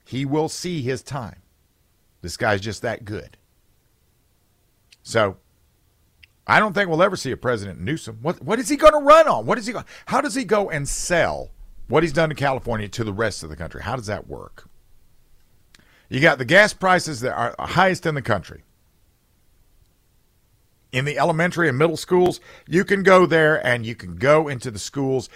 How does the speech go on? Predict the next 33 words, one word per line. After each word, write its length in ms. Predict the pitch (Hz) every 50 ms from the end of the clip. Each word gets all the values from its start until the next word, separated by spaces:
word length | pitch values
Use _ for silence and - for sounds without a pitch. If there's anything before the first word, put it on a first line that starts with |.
| - - -
and 140 | - 110 135
you 80 | 175
can 160 | - - 143 117
find 320 | - 151 151 151 147 135
stuff 300 | - - 147 135 120 -
that 140 | - 110 -
you 180 | 107 120 131
used 260 | 139 147 160 160 - -
to 80 | 123
have 180 | 120 123 120 -
to 180 | - - - 117
ask 280 | 135 143 - - -
for 200 | - 135 131 117
special 720 | - - - - - 202 196 175 - - 135 123 120 - - - - _
when 160 | 107 117 131
you 80 | 139 131
were 80 | 131
at 80 | - 101
the 60 | 107
magazine 540 | 117 123 123 120 113 101 101 120 120 110 101
stand. 420 | - - 85 78 65 55 76 - _ _ _ _ _ _ _ _ _ _ _ _ _ _ _ _
You 120 | - 90 98
know, 200 | 117 131 131 - -
that 180 | 107 117 110
kind 160 | - 117 117
of 80 | 107 -
pornography. 600 | - 123 123 117 120 131 120 110 92 123 131 - - - - -
He's 240 | - 120 135 135 117
owned 280 | 160 185 214 233 208 175
by 160 | 170 156 143
the 80 | 123 107
teachers 480 | - - - - - - 95 78 82
union. 260 | 87 76 55 50 -